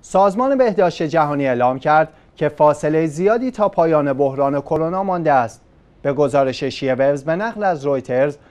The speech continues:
سازمان بهداشت جهانی هشدار داده است که موارد جدید ابتلا به ویروس کرونا به بالاترین سطح روزانه خود رسیده و بحران شیوع این ویروس در جهان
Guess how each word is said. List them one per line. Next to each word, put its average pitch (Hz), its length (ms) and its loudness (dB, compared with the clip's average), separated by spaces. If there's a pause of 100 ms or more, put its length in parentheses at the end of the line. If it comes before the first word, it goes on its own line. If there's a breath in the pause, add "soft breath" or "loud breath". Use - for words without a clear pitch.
(180 soft breath)
سازمان 147 560 0
بهداشت 185 480 0
جهانی 147 540 -2
هشدار 131 380 -2
داده 135 260 2
است 156 300 0 (300 soft breath)
که 165 120 0
موارد 190 680 0
جدید 202 380 0
ابتلا 151 480 0
به 160 120 -2
ویروس 202 380 -8
کرونا 139 580 -2 (300 soft breath)
به 147 120 -2
بالاترین 147 680 2
سطح 202 360 -4
روزانه 151 500 -2
خود 139 280 -4
رسیده 127 500 -4 (300 soft breath)
و 151 120 4
بحران 190 540 -2
شیوع 170 320 -2
این 143 180 -2
ویروس 131 420 -6
در 135 160 2
جهان 127 520 -2